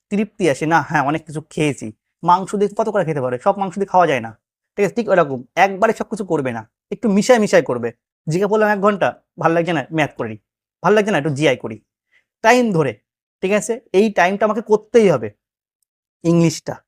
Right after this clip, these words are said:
দেখো, ইংলিশ কিন্তু তোমাকে চাকরি পাওয়ার জন্য কিন্তু একটা সবথেকে বড় যে একটা বলে না পার্টিশন, এই ইংলিশ তৈরি করে। এই ইংলিশটা কিন্তু ভালো করে প্র্যাকটিস করতে হবে। যাদের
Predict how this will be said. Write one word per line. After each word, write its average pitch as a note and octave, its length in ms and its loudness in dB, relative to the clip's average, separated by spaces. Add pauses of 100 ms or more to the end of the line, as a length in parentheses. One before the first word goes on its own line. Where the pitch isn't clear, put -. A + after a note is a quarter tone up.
(340)
দেখো, A3 120 2 (120)
ইংলিশ G3 220 2 (100)
কিন্তু A#3+ 200 0
তোমাকে A#3 200 2 (120)
চাকরি F#3+ 340 2 (140)
পাওয়ার E3+ 260 6 (100)
জন্য G#3 160 2 (120)
কিন্তু A3 240 -4 (120)
একটা - 180 -8 (100)
সবথেকে G3+ 460 -2 (160)
বড় E3+ 160 4 (160)
যে G3+ 80 2 (100)
একটা G3+ 180 -8
বলে B3 140 -2
না F3 60 0 (220)
পার্টিশন, E3+ 440 -2 (680)
এই F#3+ 120 4
ইংলিশ G3 240 2
তৈরি C#3 200 -2
করে। A2 140 -8 (720)
এই F#3+ 60 0 (160)
ইংলিশটা A3+ 340 0
কিন্তু B3 120 0 (100)
ভালো G#3+ 180 2
করে A3 140 6
প্র্যাকটিস C#3+ 340 -4
করতে - 200 -14
হবে। B2 140 -2 (360)
যাদের F3 180 2